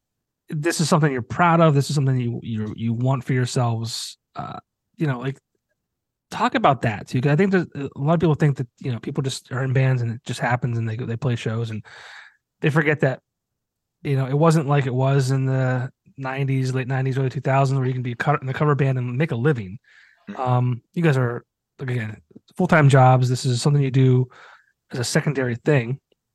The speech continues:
Speaker 1: Uh, ob-, obviously you want it to be, you know, hopefully one day it's a full-time thing, but right now it's, it's, it is what it is. Um, talk about the, uh, the,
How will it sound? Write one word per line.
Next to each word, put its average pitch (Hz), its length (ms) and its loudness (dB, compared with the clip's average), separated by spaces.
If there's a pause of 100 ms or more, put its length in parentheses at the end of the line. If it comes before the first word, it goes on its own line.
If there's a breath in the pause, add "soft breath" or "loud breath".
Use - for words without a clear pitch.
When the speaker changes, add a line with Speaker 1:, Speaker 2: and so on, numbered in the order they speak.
Speaker 1:
Uh, 123 360 -2
ob-, 135 220 -2
obviously 143 640 4
you 139 80 0
want 135 240 2
it - 20 -20
to 135 60 -2
be, 123 240 2 (720 soft breath)
you - 80 -8
know, 113 140 -8 (100)
hopefully 143 240 0
one 135 100 4
day 123 120 2
it's 117 140 -6
a 110 60 -6
full-time 117 420 -2
thing, 131 240 -4
but 160 220 2 (160)
right 151 140 0
now 131 200 0
it's, - 240 -8
it's, - 300 -8
it 127 100 -4
is 127 120 -6
what 117 140 0
it 120 80 0
is. 165 140 -2 (760 loud breath)
Um, 170 460 2 (840)
talk 220 220 2
about 202 320 4
the, 202 300 4
uh, 180 300 6 (2500 soft breath)
the, 139 220 4